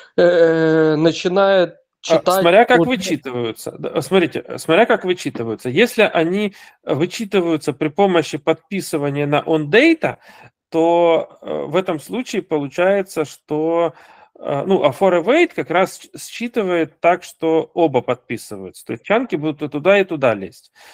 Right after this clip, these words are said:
Speaker 2: Но может такое быть, что в одном месте мы читаем при помощи, э, метода read, а в другом месте мы читаем при помощи for await.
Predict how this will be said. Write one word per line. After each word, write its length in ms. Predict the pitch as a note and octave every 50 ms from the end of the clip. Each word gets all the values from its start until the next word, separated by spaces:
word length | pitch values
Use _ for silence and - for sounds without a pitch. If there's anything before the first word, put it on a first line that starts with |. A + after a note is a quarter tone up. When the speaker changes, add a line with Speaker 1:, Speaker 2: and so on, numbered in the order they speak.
| - - _
Speaker 2:
Но 260 | - C#3+ F#3 F#3+ D3+ A#2+
может 380 | A#2+ E3 G3 F3+ F#3 - - -
такое 340 | F3 - - F#3+ F#3 E3+
быть, 340 | D3+ B2+ C#3 F#3+ F#3+ D3+ - -
что 280 | - - - A#2+ - _ _ _
в 120 | C3+ C#3+
одном 440 | E3 E3 D#3+ F#3+ A#3+ A#3+ A3 F#3 E3+
месте 420 | E3+ F3 E3+ - - - - - C3+
мы 220 | B2+ C#3 E3 D#3+
читаем 640 | - - - - - - F3+ F3 D#3+ D3+ C#3 A#2+
при 140 | - - C#3+
помощи, 760 | - - F3 F3 E3 D3+ D3+ C#3+ - - - D3+ C#3 C3+ C3 - - - - - _ _ _ _ -
э, 260 | - C#3+ C3+ C3+ -
метода 640 | D3 D#3 F#3 F#3+ F3 - D#3+ C3+ C#3+ C#3 - - _ _ -
read, 360 | D#3 E3 B3 D4 D#4+ - - - _ _ _ _ _ _ _ _
а 120 | - C#3+ C3+
в 60 | C#3+
другом 480 | D3+ D#3 D#3+ E3+ C4 D#4 E4 D#4+ - - _ _ _ _ _ -
месте 480 | - D#3+ F3 D3+ B2 - - - B2+ A2
мы 160 | A#2 E3 F3+
читаем 500 | F3+ - - - F#3+ G#3 A3+ A3+ G#3+ F#3
при 140 | - D#3 D3
помощи 540 | - - F3 F#3+ G3 F#3+ F3 - - - D#3+
for 320 | - - E3 F3+ F3+ E3+
await. 400 | D3 D3 C3+ A#2 - - - -